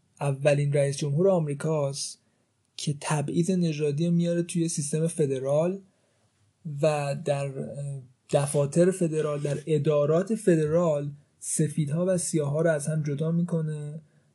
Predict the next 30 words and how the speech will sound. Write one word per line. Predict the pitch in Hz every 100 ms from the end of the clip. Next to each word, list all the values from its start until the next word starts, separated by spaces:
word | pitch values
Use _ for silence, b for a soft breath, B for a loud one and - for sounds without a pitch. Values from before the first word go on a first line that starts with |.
| -
و | 143
این | 165
در | 180
تاریخ | 165 165 147 170
آمریکا | 170 147 143
بی | 151 143
سابقه | 139 131 131 147
است. | 143 - -
یه |
چیز | 143 147 139
خیلی | 151 165 156 156
عجیبه | 135 135 131 151 143 135 147 - _ _ _ _ _
که | - 143
کسی | 147 147 170
همچین | 147 139 143
کاری | 147 160
انجام | 170 165 170 160
بده، | 156 147 156 156 156 160 _ _ _ _ _ -
اونم | 151 156 156
در | 143
هزار | 139 135 147 160
و |
نهصد، | 151 143 - 156 156 156
ولی | 151 165
خب | 165 139 135
ویلسون | 139 135 147
این | 160
کار | 147
انجام | 139 131 143 139
می‌ده. | 135 143